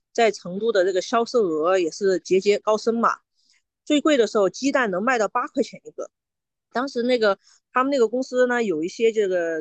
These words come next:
就是做销售的人啊，就自己出来又单独再成立一个公司嘛，就觉得这个市场好。我当时去的时候，刚好他们那个公司刚成立，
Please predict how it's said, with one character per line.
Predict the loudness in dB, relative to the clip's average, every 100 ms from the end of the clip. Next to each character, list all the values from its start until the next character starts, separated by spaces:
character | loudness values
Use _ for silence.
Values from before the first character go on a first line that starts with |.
| -8 _
就 | -14
是 | -2
做 | 0
销 | 2 0 2
售 | 2
的 | 2 0
人 | -2
啊， | -2 -2
就 | -2
自 | -4 -4
己 | -6
出 | -2
来 | 0 2
又 | 0 -2 -4
单 | -4
独 | -4
再 | -2 -4
成 | -4 -10
立 | -4 -2
一 |
个 | -2
公 | -4 -6
司 | -10
嘛， | -10
就 | -8
觉 | -8 -8
得 | -6
这 | -6
个 | -6
市 | -6
场 | -4 -4
好。 | -6 -10 -10 _ _ _ _ _ _ _ _
我 | -8 -4
当 | -4
时 | -4
去 | -4 0 2
的 |
时 | 0
候， | -2
刚 | -4
好 | -4
他 | -6 -6
们 |
那 | -6
个 | -8
公 | -6
司 | -4
刚 | -2 -4
成 | -4 -10
立， | -6 -4 -6